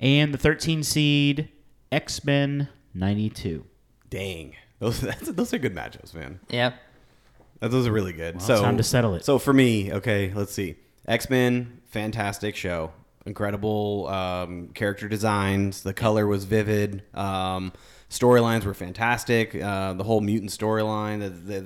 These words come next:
Speaker 2: they, like, built on was so epic that it's coming back.
Speaker 3: Yeah.
Speaker 2: <laughs> It's coming back to, to in development. That, that's how great it, great it was. <laughs>
Speaker 3: I mean, it's true. I mean, that T V series is the entire reason why I hate Anna Paquin.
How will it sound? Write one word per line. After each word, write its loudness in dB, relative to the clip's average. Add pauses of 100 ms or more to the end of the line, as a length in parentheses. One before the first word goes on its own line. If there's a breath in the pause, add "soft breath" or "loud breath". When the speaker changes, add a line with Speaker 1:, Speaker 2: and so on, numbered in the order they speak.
Speaker 2:
they, -6 (100)
like, -10
built 0
on 0 (360 soft breath)
was 0
so 6
epic 0
that -2
it's -6
coming -4
back. -2
Speaker 3:
Yeah. -2 (140)
Speaker 2:
<laughs> -2
It's 0
coming 4
back 0
to, -2
to -2
in 2
development. 0
That, -6
that's -8
how 0
great -4
it, -6
great 0
it -4
was. -6
<laughs> -20
Speaker 3:
I -2
mean, 0
it's 0
true. -2
I 0
mean, -2 (120)
that -2
T -4
V 2
series -4
is -8
the -10
entire -4
reason -8
why 0
I -2
hate -6
Anna -4
Paquin. -6